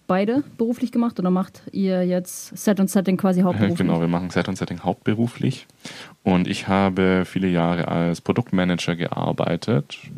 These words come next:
Speaker 2: im Softwarebereich. Ich habe auch ein Studium dazu gemacht und eine Ausbildung, dann da noch gearbeitet in der Medienbranche und, nee, Medientechnikbranche und dann in der Softwarebranche jetzt die letzten Jahre, in Hamburg dann auch nochmal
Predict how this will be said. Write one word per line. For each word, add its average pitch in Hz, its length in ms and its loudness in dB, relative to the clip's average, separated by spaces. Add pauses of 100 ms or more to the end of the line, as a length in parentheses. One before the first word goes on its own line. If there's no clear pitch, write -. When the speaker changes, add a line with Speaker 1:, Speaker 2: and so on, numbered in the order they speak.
Speaker 2:
im 90 140 -4
Softwarebereich. 92 800 0 (380)
Ich - 60 -16
habe - 120 -8
auch 92 40 -10
ein 95 80 -10
Studium 95 500 0
dazu 90 340 -2
gemacht 87 640 0
und 80 480 -2
eine 80 120 -2
Ausbildung, 90 960 2 (380)
dann 82 160 -6
da 90 220 2
noch 90 200 -4
gearbeitet 85 440 0
in 85 60 -6
der 87 80 -4
Medienbranche 87 960 -2 (640)
und, 87 440 0
nee, 90 120 0
Medientechnikbranche 85 960 -4 (340)
und 85 160 -2
dann 85 140 2
in 85 120 2
der 82 100 2
Softwarebranche 90 760 0
jetzt 90 260 -4
die - 60 -6
letzten 90 320 -4
Jahre, 92 380 2 (540)
in - 100 -6
Hamburg 90 260 2
dann 87 160 0
auch 101 160 0
nochmal 113 340 2